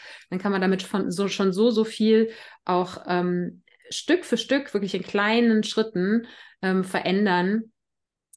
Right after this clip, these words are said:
Ähm, das, da stehst du für mich halt für. Ja, und das, äh, schätze ich sehr. Und deshalb, ähm, wie gesagt, auch wenn wir noch nicht persönlich miteinander gearbeitet haben, ähm, empfehle ich dich einfach uneingeschränkt.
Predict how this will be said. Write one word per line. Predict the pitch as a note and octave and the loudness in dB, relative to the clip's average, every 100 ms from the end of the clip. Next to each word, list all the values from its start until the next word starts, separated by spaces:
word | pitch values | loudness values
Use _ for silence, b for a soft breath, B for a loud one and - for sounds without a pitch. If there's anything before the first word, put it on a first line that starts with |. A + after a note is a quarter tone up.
| _ - | _ -4
Ähm, | F3+ E3+ E3+ E3 F3+ | 0 0 -2 -4 -4
das, | F#3 F#3 - - - | -4 -2 -4 -6 -6
da | F3 | -6
stehst | E3+ F#3+ F#3+ | 0 0 0
du | G3+ | -4
für | - | 0
mich | E3+ D#3+ | -2 -2
halt | - D3+ - - _ _ | -6 -10 -10 -18 _ _
für. | - F3+ - - _ - | -8 -6 -6 -10 _ -14
Ja, | E3 F#3 F#3+ | -12 -10 -10
und | E3+ E3 E3 - | -8 -8 -8 -8
das, | E3+ E3 - | -8 -8 -10
äh, | - E3 E3 | -8 -6 -6
schätze | - F#3+ G3 | -6 -6 -8
ich | F3+ | -8
sehr. | F3+ E3+ D#3+ | -6 -6 -6
Und | - D#3+ D#3 - B B - | -6 -8 -8 -14 B B -10
deshalb, | E3+ E3 D#3+ - | -4 -4 -4 -4
ähm, | E3 E3 D#3+ E3 - | -4 -4 -4 -8 -12
wie | D#3+ | -10
gesagt, | D#3+ D#3+ - | -6 -6 -6
auch | E3 | -4
wenn | F3+ | 0
wir | F3 | 0
noch | E3 | -2
nicht | E3+ E3+ | -4 -4
persönlich | F3+ F3+ F3 | -4 -2 -2
miteinander | F3 - E3+ E3+ | -4 -6 -4 -6
gearbeitet | D#3+ E3 F3 E3 E3 - | -6 -6 -6 -6 -8 -6
haben, | E3 E3 E3 B B - | -6 -6 -10 B B -8
ähm, | E3 E3 D#3+ - - | -4 -4 -6 -10 -6
empfehle | - G3+ B3+ D4 | 0 4 6 6
ich | G#3+ | 4
dich | - - | 0 -4
einfach | E3 F#3 | -2 -4
uneingeschränkt. | - F3 B2+ C#3 - - - - _ | 0 0 0 -4 -8 -10 -12 -16 _